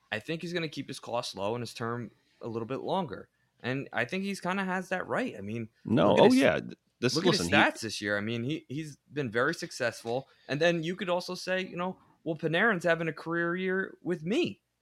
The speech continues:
Speaker 1: as, as a center, as a driving force on that line." And you know what? They've kinda thrown in a few players on the, on the right-hand side. Uh, Fost is there right now. And, you know,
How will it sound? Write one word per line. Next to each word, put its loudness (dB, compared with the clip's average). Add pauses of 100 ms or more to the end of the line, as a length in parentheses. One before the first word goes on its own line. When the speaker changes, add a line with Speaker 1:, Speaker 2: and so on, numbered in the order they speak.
(140)
Speaker 1:
as, -2 (120)
as 0
a -8
center, -6
as -8
a -6
driving 0
force -6
on -6
that -6
line." -6 (460)
And -2 (640)
you -8
know -2
what? 0
They've -2
kinda -4
thrown -4
in -2
a -4
few -6
players -2
on -6
the, -8
on -8
the -8 (200)
right-hand -6
side. 0 (340)
Uh, 0
Fost 0
is -8
there 0
right -2
now. -2 (720)
And, -2
you -8
know, -4